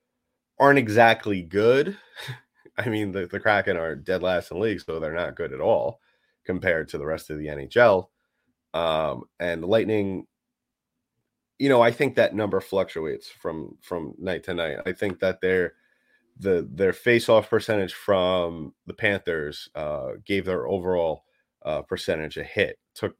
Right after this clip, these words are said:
it definitely took a dive because of that performance against Florida. But, uh, like I said, I, I think that the Lightning have done a good job over the past month of fixing that issue, because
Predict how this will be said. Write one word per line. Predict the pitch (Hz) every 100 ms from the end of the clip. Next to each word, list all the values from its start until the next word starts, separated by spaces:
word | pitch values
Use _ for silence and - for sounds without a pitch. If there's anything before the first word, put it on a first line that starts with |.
| -
it | 90
definitely | 95 95 92
took | 87 90
a | 85
dive | 85 87 80 76 -
because | - 90 80
of |
that | 80 78
performance | - - 87 78 71
against | 73 76 -
Florida. | 92 87 76 65 _ _ _ _ _ _ _
But, | 107 98 - _ _ _
uh, | 85 - -
like | 110 127
I | 135
said, | 127 113
I, | 87 - 69
I | 104
think | 107 - 135
that | 139 135
the |
Lightning | 113 113 113 120 123 117
have | 95
done | 107 107
a | 98
good | 98
job | 90 98 95 104
over | 104 95
the | 87
past | 101 92 90 92
month | 95 101
of | - 92 -
fixing | - - 127 120
that | 120 -
issue, | 120 - 143 135
because | 107 85 85